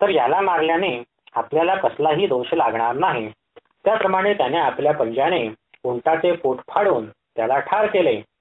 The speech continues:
आणि कावळा, कोल्हा आणि हत्ती वगैरेंनी त्याच्या मांसावर यथेच्छ चाव मारला. गोष्ट सांगून संजीवक म्हणाला, "म्हणून म्हणतो की धूर्त पंडित कधी कुणाचा कसा घात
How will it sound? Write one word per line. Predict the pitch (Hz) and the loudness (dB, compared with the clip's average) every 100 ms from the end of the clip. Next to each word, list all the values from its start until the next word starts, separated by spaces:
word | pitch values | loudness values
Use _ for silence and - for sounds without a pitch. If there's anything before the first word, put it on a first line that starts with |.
| _ - | _ -6
आणि | 139 | -4
कावळा, | - 123 170 156 104 104 _ _ _ _ _ _ - | 0 0 2 0 -4 -10 _ _ _ _ _ _ -6
कोल्हा | - 139 147 170 107 - _ - | 0 2 2 2 -2 -8 _ -6
आणि | 139 | -4
हत्ती | - - - 175 110 - _ - | -4 -4 -2 -2 -2 -8 _ -4
वगैरेंनी | 127 127 151 156 156 196 170 135 - | 0 4 4 4 4 2 0 -2 -4
त्याच्या | 104 143 | -2 -2
मांसावर | 143 110 107 143 190 196 120 - _ _ - | -2 -4 -2 0 2 2 0 -6 _ _ -6
यथेच्छ | 117 175 185 - 202 | 0 0 0 -2 -2
चाव | 196 151 131 139 | 0 2 2 2
मारला. | 180 131 110 104 - _ _ _ - | 2 0 0 -4 -8 _ _ _ -6
गोष्ट | 131 156 180 | 0 2 2
सांगून | 170 156 165 160 | 0 2 2 2
संजीवक | 127 123 135 135 127 | -2 -2 0 0 0
म्हणाला, | 156 196 120 107 _ _ _ 117 | 0 0 0 -4 _ _ _ -2
"म्हणून | 143 190 | 0 2
म्हणतो | 170 151 190 107 - _ _ | 2 2 0 0 -6 _ _
की | 165 | 0
धूर्त | 110 175 190 | 2 2 2
पंडित | 180 170 165 170 | 2 2 2 2
कधी | 131 127 | 0 2
कुणाचा | - 143 139 151 | 0 0 0 0
कसा | 143 107 139 | -2 0 0
घात | 127 | 0